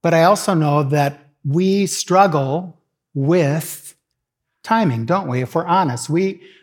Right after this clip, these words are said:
we struggle with things because we like things right now and we like things right away.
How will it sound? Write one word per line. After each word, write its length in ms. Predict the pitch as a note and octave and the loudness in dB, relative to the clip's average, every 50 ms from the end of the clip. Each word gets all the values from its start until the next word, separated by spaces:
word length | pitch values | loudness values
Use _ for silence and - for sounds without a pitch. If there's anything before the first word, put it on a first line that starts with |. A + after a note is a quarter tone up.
| _ _ _ | _ _ _
we 160 | F3 G3+ G#3+ | -2 -2 -2
struggle 480 | G3 - - - G3+ G3+ G3+ F#3+ G3 F3 | -2 -2 2 4 4 6 6 6 4 4
with 140 | D#3 D#3 C#3+ | 4 2 2
things 340 | - D#3+ D#3+ F3 F3+ D#3 D3 | 0 0 0 0 0 0 0
because 720 | C#3+ D#3+ D3+ - F3 E3+ E3 D#3+ D3 C3+ - - - _ _ _ _ _ _ _ _ _ | 0 0 0 2 2 4 4 4 2 0 -6 -12 -16 _ _ _ _ _ _ _ _ _
we 260 | - D3 F3+ G#3 A3 G3 | -2 2 2 4 4 6
like 280 | F3+ G3 G3+ F#3+ - | 6 6 4 4 2
things 380 | - - G3 F3+ F3 E3 C3+ D#3 | -2 -2 0 2 2 2 2 4
right 260 | E3 F3 F3 F3 F#3 | 4 4 4 2 2
now 320 | F3+ E3+ F3 E3+ E3 D#3+ | 2 4 4 4 4 4
and 160 | D3+ C#3+ D3+ D#3 | 2 2 2 4
we 140 | E3+ F#3 | 4 4
like 280 | F3 F3 F3+ F3+ E3+ F3 | 4 6 4 4 4 0
things 340 | - - F3+ F3 D#3+ C3 C#3+ | -2 -2 0 0 0 0 0
right 240 | C#3+ E3 E3 D#3 D#3 | 2 2 2 4 2
away. 520 | D#3 D3 D#3+ D#3 D3+ C#3 C3 A#2+ G#2 | 2 2 2 0 0 -2 -4 -6 -8